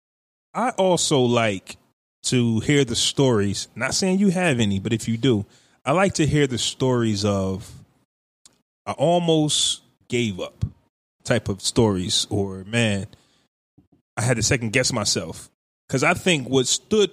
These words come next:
what stirred me in the wrong direction was always seeing the success stories. 'Cause when you tried to do what other people did, you realize it was hard. Like, you just see, like, for one,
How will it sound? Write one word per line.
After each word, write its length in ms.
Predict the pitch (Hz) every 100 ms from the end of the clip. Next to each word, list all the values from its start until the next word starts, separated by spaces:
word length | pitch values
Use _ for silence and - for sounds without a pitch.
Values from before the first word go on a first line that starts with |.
| -
what 140 | 139
stirred 400 | - - 214 202
me 180 | 175 175
in 80 | 143
the 60 | 117
wrong 220 | 117 110
direction 480 | 104 98 95 101 101
was 240 | 101 98
always 340 | 123 131 127
seeing 300 | - 131 117
the 100 | 107
success 400 | 107 107 - 107
stories. 480 | - - - - - _ _ _ _ _ _ _ _ _ -
'Cause 180 | 175 151
when 140 | 180
you 100 | 180
tried 340 | - 196 202
to 80 | 165
do 280 | 135 170 151
what 180 | 135 139
other 180 | 135 131
people 280 | 160 117
did, 400 | 104 98 143 131
you 120 | 120 120
realize 380 | 117 110 104
it 60 | 104
was 140 | 98
hard. 460 | - - 127 80 - _ -
Like, 260 | 104 87 - _ _ _ _ -
you 140 | 180
just 260 | 190 185 -
see, 260 | 185 170 131
like, 220 | 127 120
for 160 | 143
one, 400 | 139 170 143 123